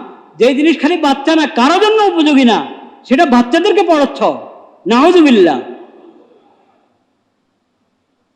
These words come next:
ওয়াত্তাখিদাহা হুজুয়া,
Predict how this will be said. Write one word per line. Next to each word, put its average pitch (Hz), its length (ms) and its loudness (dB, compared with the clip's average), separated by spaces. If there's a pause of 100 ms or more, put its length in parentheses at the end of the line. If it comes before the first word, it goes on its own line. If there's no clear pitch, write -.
(1800)
ওয়াত্তাখিদাহা 185 1120 -2
হুজুয়া, 160 520 -4